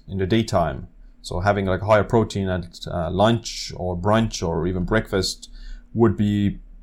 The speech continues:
better for muscle growth and muscle maintenance. Um,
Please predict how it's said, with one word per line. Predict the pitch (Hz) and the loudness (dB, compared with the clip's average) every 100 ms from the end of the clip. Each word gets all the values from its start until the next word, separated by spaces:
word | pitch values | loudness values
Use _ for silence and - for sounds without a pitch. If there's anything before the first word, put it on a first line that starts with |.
| - - | -6 2
better | 110 104 | 4 4
for | - 98 | 4 2
muscle | 104 - 98 | 2 2 0
growth | 90 104 98 | 2 2 2
and | 95 | 0
muscle | 98 95 95 | 0 0 2
maintenance. | 110 117 98 71 - - - - - - - - | 2 2 0 -2 -4 -6 -10 -20 -20 -20 -20 -6
Um, | 90 90 90 85 | -2 0 0 -2